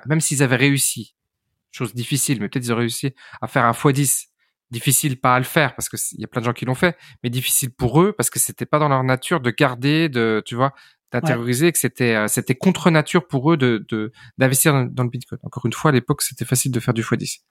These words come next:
Speaker 1: Mais c'était pas forcément simple pour tout le monde. Et donc, c'était pas for-, pas forcément simple pour ces gens-là. Bah, il y a pas besoin, encore une fois, l'herbe est plus verte ailleurs. Pas be-, pas besoin de se culpabiliser de ça. Moi, je sais que j'ai pas fait le, j'ai pas, jamais fait une culbute sur, euh, la crypto,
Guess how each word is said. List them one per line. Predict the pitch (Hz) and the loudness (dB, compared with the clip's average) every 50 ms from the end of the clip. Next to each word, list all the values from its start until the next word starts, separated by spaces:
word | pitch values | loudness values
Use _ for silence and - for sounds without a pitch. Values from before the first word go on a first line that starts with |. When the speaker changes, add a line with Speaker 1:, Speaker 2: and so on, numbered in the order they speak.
| _ _ _ _ _ _ _ _ - | _ _ _ _ _ _ _ _ 0
Speaker 1:
Mais | 107 120 143 - | 2 2 2 2
c'était | - - - - | 0 -4 -4 -2
pas | - 147 | -2 0
forcément | 135 147 127 - 131 117 | 2 2 0 0 0 0
simple | 117 - - 156 143 - | 0 2 2 2 0 0
pour | - 123 - | -4 -8 -10
tout | - - | -10 -12
le | - | -12
monde. | - 131 - - _ _ _ _ - - - - - - - _ _ - | -12 -14 -16 -20 _ _ _ _ -20 -18 -16 -16 -16 -16 -18 _ _ -10
Et | - | -6
donc, | - 110 104 - | -6 -6 -4 -6
c'était | - - - 107 | -6 -4 -4 -2
pas | - - 135 | -2 0 0
for-, | 131 139 123 - - 113 - | 0 0 0 -2 -4 -4 -2
pas | 147 135 | -2 -2
forcément | - - - - 120 113 | -2 -4 -4 -2 -2 -2
simple | 113 - - 135 123 | -2 0 0 0 0
pour | - - - | -2 -4 -6
ces | - 117 | -4 0
gens-là. | 104 127 165 196 214 165 | 2 2 4 4 2 0
Bah, | 113 107 104 | 0 0 0
il | 107 | 0
y | 104 | 0
a | 101 | 0
pas | - 147 135 | 0 -2 0
besoin, | 117 127 127 110 143 139 127 | 2 2 2 2 4 2 2
encore | 120 - 113 107 | 2 2 0 -2
une | 104 | -2
fois, | - - 160 | 0 0 0
l'herbe | 131 113 104 113 | 0 0 0 -2
est | 107 - - _ _ _ _ _ | -4 -6 -8 _ _ _ _ _
plus | - 113 110 | -8 -6 -4
verte | 110 110 - - | -4 -2 0 2
ailleurs. | 147 175 175 - - - - - - _ _ | 2 2 2 0 -4 -14 -16 -16 -18 _ _
Pas | - 117 | -6 -2
be-, | 117 123 127 | 0 0 -2
pas | - _ - 135 | 0 _ 0 2
besoin | 120 127 123 117 127 139 143 135 | 4 4 2 2 2 2 2 2
de | 113 110 | 2 0
se | 101 - - - | -2 -2 -4 -6
culpabiliser | 120 - - 123 - - 120 104 120 117 110 117 117 | -6 -6 -8 -4 -2 -2 0 0 0 0 0 0 0
de | 113 127 | 2 0
ça. | 127 - 180 | 0 2 2
Moi, | 160 123 | 2 2
je | - 113 | 2 2
sais | - - 170 147 | 2 2 2 2
que | 120 | 2
j'ai | - - | 0 0
pas | - - 120 | 0 0 -2
fait | - - - 135 123 | -2 0 0 0 0
le, | 107 104 98 95 95 - - _ _ _ _ _ | 2 0 -2 -2 -4 -6 -10 _ _ _ _ _
j'ai | - - - | -8 -6 -2
pas, | - 131 - | 0 0 2
jamais | - 107 120 120 135 | 2 2 4 4 4
fait | 123 - - | 2 2 0
une | 113 | -4
culbute | - - 110 107 131 123 | -4 -6 -6 -6 -6 -4
sur, | - - 107 95 | -2 -2 -2 0
euh, | 98 98 101 98 | 0 0 -2 -2
la | 95 101 | -4 -6
crypto, | - - - 117 - - 180 180 | -6 -6 -6 -2 0 0 0 0